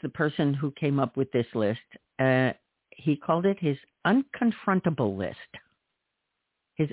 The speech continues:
unconfrontable to-do list. And so it was on paper that this had to get done. He just couldn't face it right now. So it reminds you, and then you can look at that list every now and then and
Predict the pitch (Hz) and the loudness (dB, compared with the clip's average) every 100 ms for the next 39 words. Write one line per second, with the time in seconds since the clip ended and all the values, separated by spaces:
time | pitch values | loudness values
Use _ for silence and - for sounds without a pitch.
0 | - 170 214 240 262 233 - 175 170 151 | -2 2 2 0 -2 -2 0 -2 0 -2
1 | 156 - - 131 160 143 104 90 - - | -6 -6 -4 2 2 2 0 -8 -12 -20
2 | - - _ _ - - - _ 156 156 | -20 -20 _ _ -20 -20 -20 _ -2 0
3 | 147 156 156 151 - 147 151 202 302 277 | -2 -2 0 0 -2 -2 -2 -2 0 -2
4 | - 120 165 - 143 139 160 - 170 175 | -2 -4 -6 -4 -4 0 -2 0 -2 -2
5 | 190 226 - 123 117 151 - 151 156 - | -2 -2 0 0 0 -4 -6 -4 -4 -2
6 | 139 131 - 117 104 120 110 104 - 107 | -2 0 0 -2 0 -4 -4 -6 -6 -8
7 | 82 - _ _ _ _ _ _ - _ | -8 -14 _ _ _ _ _ _ -20 _
8 | - 160 147 175 233 247 175 113 110 107 | -2 0 2 0 2 2 2 0 -2 -2
9 | 113 107 143 262 - 180 185 185 180 165 | -2 -2 -2 -4 -2 0 2 0 0 -2
10 | 180 202 202 175 - 180 - 147 147 139 | -2 -6 -6 -6 -4 -6 -6 -6 -4 -2
11 | 131 131 139 180 196 | -2 -2 -2 -2 -4